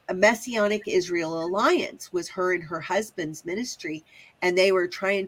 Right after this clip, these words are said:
to, um, they were putting on a conference, and I really didn't have the money to go. And, um, she said, "It's okay. I'll put her to work. Just tell her to come,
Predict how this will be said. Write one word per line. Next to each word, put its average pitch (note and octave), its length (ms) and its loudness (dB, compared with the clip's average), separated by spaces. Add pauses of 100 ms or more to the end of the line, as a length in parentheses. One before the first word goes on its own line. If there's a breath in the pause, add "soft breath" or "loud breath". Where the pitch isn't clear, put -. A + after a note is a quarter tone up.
to, E3+ 560 0
um, D#3 300 2
they F3 120 2
were D#3+ 80 -4
putting A3 280 -8
on E3+ 120 0
a D#3 60 -6
conference, G3 520 -4
and D#3 120 -2
I F#3 80 4
really G#3 300 4
didn't D#3+ 220 -6
have D#3 120 -4
the D#3+ 80 -8
money D#3 260 -2
to D3+ 140 -16
go. F#3 280 2 (460 loud breath)
And, F3 360 4
um, D#3+ 360 6
she - 180 -6
said, F#3 220 4
"It's G#3 180 4
okay. G#3+ 320 4
I'll E3+ 160 2
put A3 200 -2
her G3 120 4
to F3 80 2
work. E3 360 2
Just - 200 -6
tell G3+ 160 4
her F#3 120 2
to E3 80 -2
come, G#3 500 2